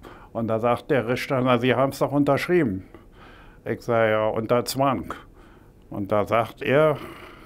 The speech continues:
vergisst man nie. Und da sagt er, wie ich das meine. Wie meinen Sie denn das? Ich sag, indem ich geschlagen worden bin.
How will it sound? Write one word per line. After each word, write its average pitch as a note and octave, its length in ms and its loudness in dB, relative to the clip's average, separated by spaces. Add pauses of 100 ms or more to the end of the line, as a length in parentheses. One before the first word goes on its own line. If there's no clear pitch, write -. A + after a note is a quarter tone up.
(180)
vergisst G2+ 480 -6
man A2 180 -4
nie. B2+ 240 -2 (280)
Und F2+ 180 -8
da G2 120 -2
sagt A#2+ 360 -6
er, A#2 160 -2 (220)
wie B2 140 4
ich B2 140 -2
das A#2+ 240 0
meine. B2+ 440 2
Wie B2 100 4
meinen D3 320 6
Sie E3+ 140 4
denn B2+ 120 4
das? G2+ 400 -2 (380)
Ich - 160 -6
sag, C3+ 180 4
indem C#3 220 4
ich D3 80 0
geschlagen D#3 520 2
worden A2+ 280 2
bin. G2 260 -2